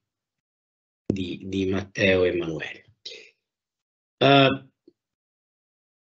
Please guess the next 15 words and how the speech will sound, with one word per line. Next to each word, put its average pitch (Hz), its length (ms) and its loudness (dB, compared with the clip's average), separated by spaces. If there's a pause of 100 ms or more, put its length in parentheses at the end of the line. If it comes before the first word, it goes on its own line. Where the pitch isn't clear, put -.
(960)
diamo 208 380 6
ora 196 140 8
la 180 140 4
parola 214 420 4
al 147 140 -2
professor 160 440 0
Ernesto 147 420 0
Maria 127 240 4
Ruffini. 98 640 -4
<clears throat> - 920 -4
Una 127 160 2
breve 156 280 8
presentazione. 123 640 -2
Dopo 202 440 8
dieci, 165 760 0